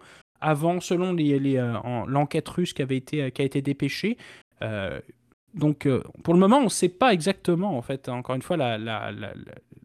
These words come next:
la cause, euh, de l'explosion, de, du crash de cet avion-là, mais il semble très probablement que c'est pas une, une erreur humaine, par exemple une hypo-, une erreur de pilotage. Ça paraît trop, en plus, euh, absurde pour un avion qui était en bon entretien. Je crois qu'il avait même pas quinze ans, cet avion-là, donc ce qui est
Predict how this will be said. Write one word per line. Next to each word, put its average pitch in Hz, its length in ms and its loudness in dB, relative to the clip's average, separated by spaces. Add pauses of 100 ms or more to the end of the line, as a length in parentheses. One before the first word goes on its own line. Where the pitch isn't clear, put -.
la 117 100 -10
cause, 175 540 4 (600)
euh, 107 180 -8
de 117 140 -4
l'explosion, 151 880 2
de, 120 180 -2
du 117 140 -10
crash 160 420 0
de 127 80 -6
cet 131 240 -8
avion-là, 131 580 -2
mais 135 160 -4
il 117 140 -8
semble 113 400 -8
très 151 380 -2
probablement 135 880 0
que 160 140 -6
c'est - 120 -8
pas 147 220 2
une, 131 300 -2 (340)
une 135 140 0
erreur 139 340 4
humaine, 139 380 4
par 120 100 -2
exemple 120 200 -8
une 123 100 -4
hypo-, 123 200 -6
une 127 140 -4
erreur 127 240 -2
de 123 80 -2
pilotage. 135 720 0 (380)
Ça - 140 0
paraît 175 340 4
trop, 202 420 4
en 147 80 2
plus, 170 400 -8
euh, 131 200 -2
absurde 180 680 -2
pour 139 200 -6
un 143 120 0
avion 147 260 -2
qui 156 100 -6
était 139 120 -4
en 123 100 -2
bon 143 180 -2
entretien. 151 580 -6
Je - 40 -16
crois 156 140 -8
qu'il 143 160 -6
avait 135 180 -4
même 143 180 -4
pas 160 140 -2
quinze 151 300 -6
ans, 185 100 -6
cet - 140 -12
avion-là, 143 400 -6
donc 143 200 -10
ce - 80 -16
qui 131 120 -6
est 123 60 -6